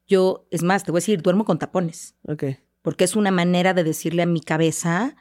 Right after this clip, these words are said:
Speaker 2: Ujú.
Speaker 1: "De veras, ya se acabó el día".
Speaker 2: <laughs>
Speaker 1: Te
Speaker 2: Ya.
Speaker 1: lo juro, porque si yo oigo un,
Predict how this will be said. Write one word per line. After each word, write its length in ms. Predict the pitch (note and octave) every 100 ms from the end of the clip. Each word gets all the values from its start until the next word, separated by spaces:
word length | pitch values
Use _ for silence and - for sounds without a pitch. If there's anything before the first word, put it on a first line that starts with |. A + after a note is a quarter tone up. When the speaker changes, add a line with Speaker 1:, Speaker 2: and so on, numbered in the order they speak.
| _ _ -
Speaker 2:
Ujú. 100 | C3+
Speaker 1:
"De 100 | F3
veras, 300 | E3+ F3+ G3
ya 160 | F3+ F#3
se 120 | -
acabó 360 | F#3 F3+ D#3+ D#3+
el 120 | D#3
día". 320 | E3+ C#3+ B2+
Speaker 2:
<laughs> 340 | D#3+ - _ -
Speaker 1:
Te 640 | B3 A#3 G#3+ G#3+ G3+ G#3
Speaker 2:
Ya. 60 | F#3+
Speaker 1:
lo 60 |
juro, 260 | E3 C#4+ A#3+
porque 240 | F#3+ F3 G3
si 140 | A3
yo 160 | G#3+ C4
oigo 260 | C4+ C4
un, 160 | B3